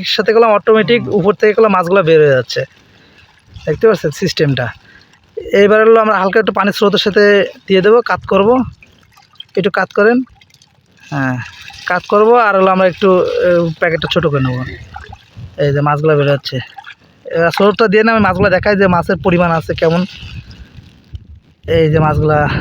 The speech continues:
Speaker 1: আপনারা দেখতে পাচ্ছেন, এই যে দেখুন কত মাছ। এই যে, এ, হাত দিয়ে একটু নাড়া দেন তো, আ, মানে হাতে, হাতে, আ,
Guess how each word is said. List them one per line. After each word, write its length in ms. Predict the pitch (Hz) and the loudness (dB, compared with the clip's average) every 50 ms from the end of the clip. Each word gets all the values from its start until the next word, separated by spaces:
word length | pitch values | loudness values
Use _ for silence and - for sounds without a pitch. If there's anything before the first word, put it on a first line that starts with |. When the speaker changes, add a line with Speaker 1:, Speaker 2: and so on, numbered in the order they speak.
| - - | -6 -6
Speaker 1:
আপনারা 240 | 151 143 143 151 147 | -4 -2 -2 -2 -2
দেখতে 220 | 139 143 - - 156 | -2 -4 -4 -2 -2
পাচ্ছেন, 300 | 156 147 - 190 202 214 220 208 - _ - - - - - - - - - - - - - - - - - - - - - - - | -2 -2 -2 -2 -2 -2 -2 -4 -8 _ -20 -20 -20 -20 -18 -16 -8 -8 -8 -8 -6 -8 -8 -8 -8 -14 -16 -10 -10 -10 -10 -8 -4
এই 160 | 139 139 131 | -4 -2 -2
যে 100 | 123 120 | -2 -2
দেখুন 340 | 120 127 135 - - 165 190 202 165 139 - - - - - _ _ - - - _ _ _ - - - - - - - _ - - - - - | -4 -4 -8 -6 -4 -2 -2 -2 -2 -4 -6 -6 -6 -8 -8 _ _ -18 -18 -18 _ _ _ -14 -14 -14 -14 -14 -18 -20 _ -18 -16 -16 -16 -6
কত 260 | - 165 156 - - 185 | -4 -4 -4 0 2 2
মাছ। 480 | 175 160 156 156 160 170 185 208 208 - - - - - - - - - - - - - - - - - - - - - - - - - - - - - - - - - - - - - - - - - - - - - - - 131 - 143 139 | 2 2 2 0 0 0 0 0 -2 -2 -6 -10 -12 -14 -16 -20 -20 -20 -18 -16 -14 -14 -14 -16 -18 -20 -20 -20 -20 -20 -18 -16 -16 -16 -16 -18 -20 -20 -20 -20 -20 -20 -20 -20 -18 -18 -18 -18 -12 -12 -10 -10 -10 -12 -10 -10 -8 -6 -4 -4
এই 100 | 139 139 | -4 -4
যে, 220 | 139 143 156 170 185 185 170 - - - - - - - - - - - - - - - - - - - - - - - - - - - - - - - - - - - - - - - - - - | -2 0 2 2 2 0 -2 -4 -8 -12 -14 -18 -20 -20 -20 -20 -20 -20 -20 -20 -20 -20 -20 -20 -20 -20 -20 -20 -20 -20 -20 -20 -20 -20 -20 -20 -20 -20 -20 -20 -20 -20 -18 -16 -16 -14 -12 -8 -4
এ, 80 | 208 185 | -2 -2
হাত 200 | 160 156 180 190 | 0 0 -2 -2
দিয়ে 180 | 170 175 220 220 | 0 2 0 2
একটু 200 | 214 - 233 226 | 2 4 4 4
নাড়া 240 | 220 208 208 202 208 | 4 4 2 2 2
দেন 160 | 190 214 220 208 | 2 0 0 2
তো, 140 | - 247 254 269 247 - - | 2 0 0 0 -2 -6 -6
আ, 80 | - 185 | -2 -2
মানে 160 | 180 190 185 | 0 0 0
হাতে, 280 | 170 - - - - - | -2 -2 -4 -2 -2 -2
হাতে, 280 | - 185 185 - 233 233 | -2 -2 0 0 2 2
আ, 140 | 214 190 | 4 2